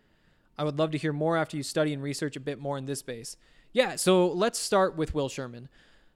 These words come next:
He, uh, I mean,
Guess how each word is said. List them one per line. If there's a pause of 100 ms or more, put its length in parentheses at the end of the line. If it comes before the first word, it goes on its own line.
(300)
He,
uh, (1500)
I
mean,